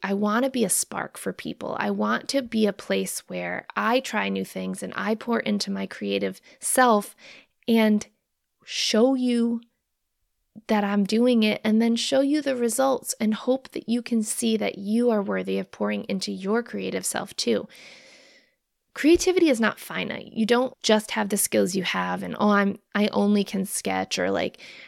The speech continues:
my mom actually saw the painting that I was painting for this first season, the Let It Be Easy piece. Uh, you can find that in the shop over at coco the inspirationist dot com.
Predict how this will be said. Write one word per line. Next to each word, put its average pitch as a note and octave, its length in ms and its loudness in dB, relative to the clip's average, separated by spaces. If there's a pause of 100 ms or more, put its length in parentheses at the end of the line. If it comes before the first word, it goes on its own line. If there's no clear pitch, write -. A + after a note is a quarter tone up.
(440)
my G#3+ 200 6
mom A#3 420 6
actually F3+ 800 0
saw G#3+ 420 4
the F#3 460 0
painting G3 640 0
that F3+ 120 -4
I F3 80 2
was E3 140 -4
painting B3 420 0
for F#3 160 -6
this F3 220 -6
first - 260 -4
season, G#3+ 460 -2
the F#3 100 -8
Let F#3 160 -2
It F#3 80 -4
Be - 180 -8
Easy B3+ 280 -2
piece. F3+ 440 -6 (640)
Uh, F3+ 320 -6
you F#3+ 140 -2
can A#3+ 160 6
find G#3 240 2
that G3+ 140 2
in G3 140 4
the G3 60 2
shop G3 360 0 (120)
over F#3+ 200 0
at - 240 0
coco G3+ 260 0
the G3 80 -2
inspirationist - 720 -4
dot - 200 -6
com. G#3+ 380 0